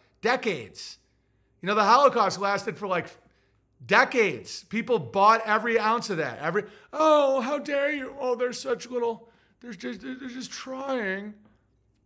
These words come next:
The boomers are still spending. "I don't have financial intel, but say, staying at work for the sole purpose of finishing out the live stream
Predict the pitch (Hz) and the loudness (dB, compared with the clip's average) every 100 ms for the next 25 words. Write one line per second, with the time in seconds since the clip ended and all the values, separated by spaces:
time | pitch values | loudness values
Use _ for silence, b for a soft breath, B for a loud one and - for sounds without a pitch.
0 | _ _ _ _ _ _ 113 131 156 165 | _ _ _ _ _ _ -16 -8 -6 -4
1 | 151 139 - 139 - - 185 180 170 B | -6 -6 -4 -4 -4 -4 -2 -2 -4 B
2 | B B 143 180 196 185 196 180 170 165 | B B -2 0 0 0 0 0 0 -2
3 | 170 175 185 175 147 139 - 170 170 170 | -4 -2 0 0 -2 -6 -6 -4 -2 -4
4 | - - 170 170 165 143 151 156 156 160 | -6 -6 -4 -2 -4 -6 -2 0 0 -2
5 | - 135 123 - 147 127 156 139 139 - | -10 -8 -6 -4 -4 -2 -4 -6 -8 -12
6 | 104 151 147 135 135 127 127 131 123 127 | -12 -8 -8 -8 -8 -6 -6 -6 -4 -4
7 | 120 - 127 123 | -6 -8 -8 -8